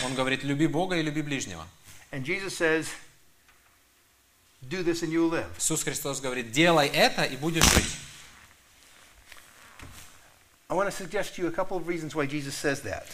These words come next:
Speaker 1: Я хотел бы, м, помочь нам разобраться в том, почему Иисус Христос именно так отвечает.
Speaker 2: First reason is this.
Speaker 1: Первая причина.
Speaker 2: The lawyer's question was not the correct answer.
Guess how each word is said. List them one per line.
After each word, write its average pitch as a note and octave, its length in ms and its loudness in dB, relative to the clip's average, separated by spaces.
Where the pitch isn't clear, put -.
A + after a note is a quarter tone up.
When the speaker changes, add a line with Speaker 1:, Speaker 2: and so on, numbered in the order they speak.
Speaker 1:
Я E3+ 220 6
хотел G3+ 300 2
бы, F#3+ 160 0
м, C3 300 -6
помочь E3 460 4
нам D3+ 280 4
разобраться D3+ 460 4
в - 40 -8
том, F3 160 -2
почему E3+ 280 -4
Иисус F3+ 180 -4
Христос E3 420 -4
именно D3 340 -4
так C#3 240 4
отвечает. G#2+ 480 -2
Speaker 2:
First A3+ 220 6
reason G#3+ 280 4
is E3 120 0
this. E3 300 2
Speaker 1:
Первая F#3 260 10
причина. A#2 460 2
Speaker 2:
The G3 100 4
lawyer's A3 400 8
question D3 680 4
was F#3 200 4
not G3+ 300 8
the F#3 60 -2
correct F3 360 4
answer. F3 360 0